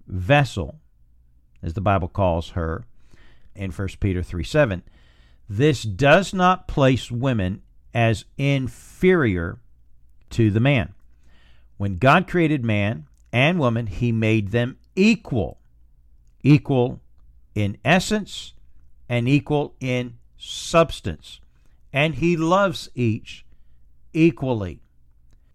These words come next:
Now, the woman plays the role of being obedient and submissive to the leadership and the headship of her husband. First Peter three one,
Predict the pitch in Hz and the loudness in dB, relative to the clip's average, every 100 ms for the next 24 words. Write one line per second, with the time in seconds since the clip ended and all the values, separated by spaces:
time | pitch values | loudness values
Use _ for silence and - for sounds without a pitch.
0 | - 92 90 95 143 175 135 135 120 110 | -6 -4 -2 0 2 2 0 0 2 0
1 | - - 95 127 147 143 98 110 101 87 | -2 -8 0 2 2 0 -2 -4 -4 -4
2 | 82 87 147 147 139 - 92 117 143 135 | -4 2 2 2 -2 -8 -4 -2 -2 -2
3 | 117 - 107 98 107 117 147 156 156 156 | -6 -4 -4 0 0 4 4 4 0 -2
4 | 156 - - 107 92 78 123 147 - 160 | -2 -4 -10 -6 -4 -2 0 0 -2 -4
5 | 165 - - - - 113 110 113 151 - | -4 -6 -20 -18 -4 -2 -2 2 2 0
6 | 90 - 82 78 90 78 80 - 82 90 | -6 -10 -10 -8 -8 -8 -10 -8 -6 0
7 | 143 151 143 | 2 2 -2